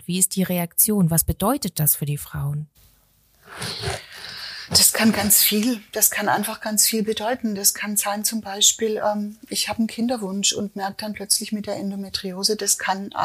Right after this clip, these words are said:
Speaker 2: kann meine Lebensplanung verändern oder diese extremen Schmerzen oder auch diese, äh, diese Medikamenteneinnahme. Da geht jede Frau irgendwie so ein bisschen unterschiedlich damit um. Das kommt wirklich drauf an, so wie schlimm trifft mich auch eine Endometriose. Es kann auch sein,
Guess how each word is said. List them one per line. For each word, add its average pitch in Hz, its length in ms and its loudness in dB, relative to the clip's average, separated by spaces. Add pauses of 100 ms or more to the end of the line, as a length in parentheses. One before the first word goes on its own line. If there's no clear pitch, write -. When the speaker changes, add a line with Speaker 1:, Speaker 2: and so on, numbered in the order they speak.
(140)
Speaker 2:
kann 190 240 -10
meine 185 260 -8
Lebensplanung 185 720 -2
verändern 185 520 -4
oder 202 380 -4 (560)
diese 220 240 8
extremen 208 560 0
Schmerzen 226 540 2
oder 190 360 -2
auch 196 200 -4
diese, 208 580 2
äh, 202 220 -2
diese 202 240 2
Medikamenteneinnahme. 185 1300 -6 (540)
Da 196 280 2 (260)
geht 208 260 2
jede 202 180 0
Frau 233 340 4
irgendwie 214 280 2
so 214 120 4
ein 208 100 -2
bisschen 208 360 2
unterschiedlich 220 640 0
damit 170 320 -10
um. 180 160 -4
Das 180 200 2
kommt 214 240 -4
wirklich 226 260 -4
drauf 214 320 -2
an, 220 240 2
so 196 340 4
wie 240 300 6
schlimm 214 440 4
trifft - 280 0
mich 254 220 -2
auch 226 160 0
eine 247 80 -2
Endometriose. 226 760 -2
Es 226 160 2
kann 214 220 -2
auch 202 100 2
sein, 208 320 2